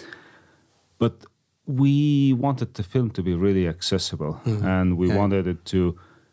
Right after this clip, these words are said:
Speaker 1: find the audience worldwide. And, you know, if you look at, um, foreign language films in the U K or U S, it's less than one percent of
Speaker 2: Mm.
Speaker 1: cinema goers. And,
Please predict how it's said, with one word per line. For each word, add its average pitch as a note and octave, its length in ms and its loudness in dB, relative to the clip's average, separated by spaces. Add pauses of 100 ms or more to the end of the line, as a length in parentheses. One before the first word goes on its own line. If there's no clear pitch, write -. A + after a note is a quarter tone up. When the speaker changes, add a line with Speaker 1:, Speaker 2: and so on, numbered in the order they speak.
(120)
Speaker 1:
find G#2+ 540 0
the F#2 140 -4
audience G#2 600 0
worldwide. G2 640 0
And, F2+ 260 -2
you F2+ 80 -4
know, F2 140 0
if F2 140 -4
you F#2+ 60 -2
look G2+ 220 -2
at, F2+ 200 -6 (220)
um, F2+ 420 0 (260)
foreign G#2 340 0
language F2+ 400 -4
films G2 320 -2
in E2+ 80 -6
the F2+ 120 -2
U F#2+ 280 0
K F#2 240 0
or E2 160 0
U F#2 280 0
S, G#2 260 -4
it's - 220 -6
less F#2+ 220 -2
than F2 200 -2
one F#2 220 0
percent F2+ 480 -4
of G2+ 60 -2
Speaker 2:
Mm. F2+ 320 -4
Speaker 1:
cinema F2+ 340 -2
goers. - 400 -4
And, - 240 -8